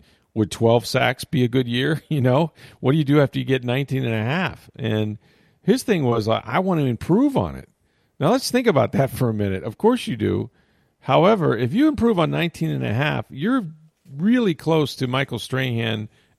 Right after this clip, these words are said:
N F L record territory, right? You're close to that twenty-two sacks or whatever it is, uh, in a season.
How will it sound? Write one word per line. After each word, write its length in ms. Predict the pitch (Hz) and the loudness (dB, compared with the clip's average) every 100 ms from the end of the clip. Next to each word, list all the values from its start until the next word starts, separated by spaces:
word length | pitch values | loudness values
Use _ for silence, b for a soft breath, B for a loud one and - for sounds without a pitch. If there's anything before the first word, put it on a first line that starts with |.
| - | -4
N 120 | 127 | -2
F 120 | 113 | 0
L 120 | 110 | 0
record 360 | 107 120 90 82 | 2 0 -2 -4
territory, 540 | 165 160 117 - 90 | 0 0 0 -2 -4
right? 260 | 90 101 110 | -2 -2 -2
You're 140 | 123 | -8
close 320 | - 135 135 | -4 0 0
to 120 | - 98 | -2 -6
that 200 | 113 - | -6 -6
twenty-two 680 | - 123 113 - 120 113 - b b b b | -6 -4 -4 -4 -2 -2 -6 b b b b
sacks 440 | - 123 131 - | 0 2 2 0
or 80 | 117 | -2
whatever 360 | 107 104 98 98 | 0 0 0 -2
it 60 | |
is, 320 | 95 98 95 | 0 -2 -4
uh, 220 | - 95 87 | -10 -8 -6
in 140 | 104 | -6
a 60 | 95 | -6
season. 560 | - 180 196 123 107 | -6 -6 -4 -4 -4